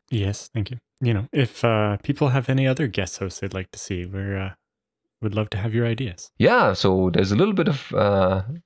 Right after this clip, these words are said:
Speaker 2: change here and there, but, uh, we have the same format as always, starting with the headlines.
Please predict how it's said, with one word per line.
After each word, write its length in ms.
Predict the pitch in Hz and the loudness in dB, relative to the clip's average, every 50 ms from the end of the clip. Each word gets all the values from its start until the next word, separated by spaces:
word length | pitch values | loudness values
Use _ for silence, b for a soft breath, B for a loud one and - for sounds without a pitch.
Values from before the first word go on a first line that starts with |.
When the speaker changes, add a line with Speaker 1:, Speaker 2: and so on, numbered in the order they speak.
| _ - | _ -2
Speaker 2:
change 320 | - 180 196 214 214 185 | 0 0 2 2 0 0
here 240 | - 185 185 190 190 | 0 2 2 2 2
and 140 | 185 170 156 | 2 4 4
there, 320 | 151 151 151 147 151 151 - | 4 4 4 4 2 2 2
but, 320 | - 95 - - - - - | 0 0 0 -2 -8 -8 -4
uh, 340 | - 82 87 85 85 85 87 - | 0 0 2 2 2 2 0 0
we 100 | - 82 | 0 2
have 220 | 82 87 85 85 | 2 2 0 0
the 100 | - 85 | -2 -2
same 220 | 80 - 87 82 - | 0 0 0 0 0
format 380 | - - 175 185 180 170 - | 2 4 4 4 4 2 2
as 180 | - - 170 - | 2 -2 -2 2
always, 480 | - 143 147 147 143 139 147 147 - B B B B B | 2 2 4 4 4 4 4 2 -2 B B B B B
starting 420 | - - - 80 85 - - 82 | -6 0 2 2 4 4 2 2
with 160 | 82 - - - | 0 0 0 0
the 80 | - | 2
headlines. 680 | 85 139 170 170 - - - - 190 - - - - | 2 4 4 4 2 0 0 -4 -6 -8 -10 -10 -12